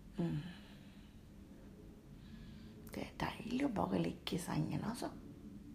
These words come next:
Og bare slappe av. Ikke tenke på noen ting. Bare at du skal ligge der og slappe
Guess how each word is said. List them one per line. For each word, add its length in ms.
Og 220
bare 500
slappe 540
av. 320
Ikke 400
tenke 400
på 160
noen 480
ting. 220
Bare 320
at 80
du 100
skal 220
ligge 480
der 320
og 120
slappe 800